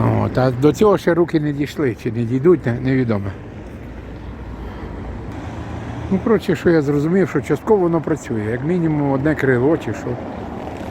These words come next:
Органний зал. А частково ніби закинути. Ну, як, як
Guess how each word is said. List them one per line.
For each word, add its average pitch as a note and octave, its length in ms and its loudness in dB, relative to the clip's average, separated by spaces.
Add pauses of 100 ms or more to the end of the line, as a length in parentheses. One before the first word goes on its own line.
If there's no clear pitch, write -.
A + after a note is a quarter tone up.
(440)
Органний C#3 440 4
зал. C#3+ 360 4 (640)
А - 20 -4
частково F3 580 2 (2500)
ніби D#3 300 4
закинути. B2 640 0
Ну, F3+ 180 4
як, E3 340 4 (160)
як B2+ 300 -4